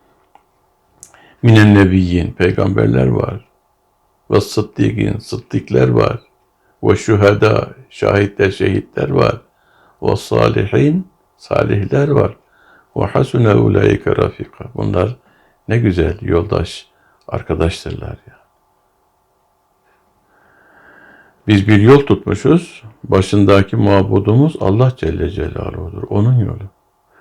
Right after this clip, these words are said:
Adam Lenin'in yolunda gider, Marx'ın yolunda gider,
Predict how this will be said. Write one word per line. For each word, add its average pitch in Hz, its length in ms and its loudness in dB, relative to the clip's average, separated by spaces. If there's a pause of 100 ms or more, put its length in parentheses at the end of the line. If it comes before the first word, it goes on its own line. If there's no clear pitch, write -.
(760)
Adam 165 460 4 (680)
Lenin'in 156 460 6
yolunda 107 460 6
gider, 101 360 -4
Marx'ın 127 580 2
yolunda 107 460 4
gider, 98 380 -4